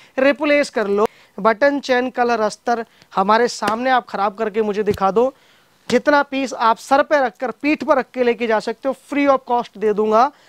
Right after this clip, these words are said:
अगर बटन, चेन, कलर, अस्तर की किसी भी प्रकार की दिक्कत आती है तो। साइज परफेक्ट आएगा, किसी भी तरीके का रोना नहीं रोना कि भैया बत्तीस वाले को बत्तीस नहीं आया। ओपन चैलेंज करके कहता हूँ, बत्तीस वाले को मेरा तीस का पीस पहना देना,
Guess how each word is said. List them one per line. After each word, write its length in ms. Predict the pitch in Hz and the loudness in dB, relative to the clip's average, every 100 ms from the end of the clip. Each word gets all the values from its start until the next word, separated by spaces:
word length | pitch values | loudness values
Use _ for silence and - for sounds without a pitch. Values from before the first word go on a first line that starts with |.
| _ - | _ -6
अगर 240 | 208 247 | 0 2
बटन, 360 | 202 220 254 247 | 2 -2 -2 -2
चेन, 260 | 240 233 | -2 -2
कलर, 220 | 233 220 214 | 0 0 0
अस्तर 280 | 208 226 | -2 -4
की 140 | 214 226 | -4 -6
किसी 240 | 214 190 | -6 -6
भी 80 | 214 | -4
प्रकार 320 | 196 185 196 | -4 -2 -4
की 160 | 185 208 | -4 -6
दिक्कत 360 | 180 - 202 | -6 -4 -4
आती 280 | 180 165 202 | -4 -6 -8
है 180 | 175 180 - _ | -6 -8 -8 _
तो। 160 | 190 156 - _ | -8 -8 -12 _
साइज 480 | - - 247 311 302 | -8 2 4 4 0
परफेक्ट 600 | - 294 - 302 294 - | 0 -2 0 -2 -2 -2
आएगा, 380 | 254 233 240 233 | 0 2 0 0
किसी 460 | - 285 - 311 | -4 -8 -2 0
भी 140 | 302 302 | 0 0
तरीके 360 | 277 240 226 | 0 -2 -4
का 160 | 254 262 | -6 -2
रोना 340 | 220 226 226 | 0 0 2
नहीं 220 | 220 208 226 | 0 2 2
रोना 240 | 220 226 | 2 0
कि 120 | 220 | -2
भैया 240 | 196 202 247 | -2 0 2
बत्तीस 340 | 202 - 208 | 0 -4 -2
वाले 200 | 208 214 | 0 0
को 120 | 208 | 0
बत्तीस 280 | 196 190 202 | -2 -4 -4
नहीं 180 | 190 180 | -4 -4
आया। 220 | 170 156 - _ - | -4 -4 -8 _ 0
ओपन 300 | 254 269 262 | 2 2 0
चैलेंज 280 | 262 247 226 | -2 -2 -4
करके 240 | 233 226 | -6 -4
कहता 260 | 214 208 220 | -6 -2 0
हूँ, 300 | 220 277 302 _ _ _ - | 0 0 -2 _ _ _ -10
बत्तीस 500 | 160 247 - 370 349 | -2 -2 2 2 2
वाले 280 | 311 262 247 | 2 0 0
को 200 | 277 302 | -4 -4
मेरा 300 | 233 262 269 | -2 0 0
तीस 320 | - 294 - | 0 -4 -4
का 140 | - | -4
पीस 240 | 277 254 - | -4 -6 -6
पहना 260 | 226 208 | -4 -2
देना, 300 | 208 214 262 | 0 0 0